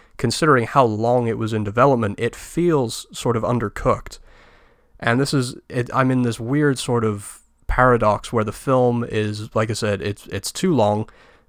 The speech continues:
but also not long enough. It, it w-, it feels like it would almost be better served as a miniseries where you'd have time to really flesh a lot of these ideas out and flesh out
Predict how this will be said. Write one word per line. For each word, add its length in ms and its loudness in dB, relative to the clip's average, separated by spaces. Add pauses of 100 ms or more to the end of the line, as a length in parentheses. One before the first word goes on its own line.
(140)
but 140 6
also 220 6
not 280 4
long 200 2
enough. 280 0
It, 180 -8
it 140 -4
w-, 260 -8
it 120 -16
feels 440 0
like 460 -4
it 240 -4
would 180 -4
almost 320 -2
be 80 -4
better 260 -2
served 360 -4
as 100 -6
a 40 -6
miniseries 760 -4
where 120 -4
you'd 160 -6
have 160 -8
time 420 -4
to 280 -6
really 240 -8
flesh 440 -4
a 60 -4
lot 180 -2
of 100 -6
these 220 -8
ideas 420 -6
out 280 0
and 160 -8
flesh 320 -4
out 280 -2